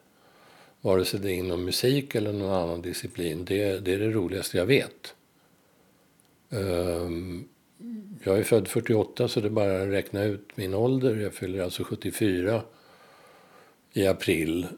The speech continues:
Och, ehm, jag är, <laughs> jag är ju vad som, eh, det kom, kom ju nyord vid varje årsslut.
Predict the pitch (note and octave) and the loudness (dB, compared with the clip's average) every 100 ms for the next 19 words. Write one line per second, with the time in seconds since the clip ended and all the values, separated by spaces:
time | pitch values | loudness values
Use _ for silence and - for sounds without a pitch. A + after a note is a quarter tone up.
0 | _ F#3 G2 F#2 - - - - A#2+ F#2 | _ -2 2 2 -2 -14 -14 -8 -6 -4
1 | F2 F2+ E2+ E2+ E2 E2 E2 D#2+ - A2 | -4 -4 -4 -6 -6 -6 -8 -10 -6 0
2 | G2 G#2 A2 G2 F#2 F2+ F2+ F#2+ - C#3 | 4 4 4 4 4 4 2 0 2 0
3 | - C3 - - - - - - - A2+ | 2 -2 -2 -6 -2 -2 -4 -8 -2 4
4 | A#2 G#2 G2+ G2+ G2+ G#2+ G2+ - A2+ G2+ | 8 8 8 6 4 6 4 4 2 2
5 | G2+ - _ _ C#3 B2+ G#2+ F#2+ G#2+ G#2 | -2 -6 _ _ -10 -8 -6 -6 -6 2
6 | C3 B2 B2+ - - B2 B2+ C3 C#3+ B2+ | 4 4 2 -2 2 4 6 8 8 8
7 | B2+ D3+ A2 A#2 A#2+ A2 A#2 A#2+ - - | 6 6 6 6 8 8 8 8 4 0
8 | - D3+ C3+ - - | 2 6 6 4 -8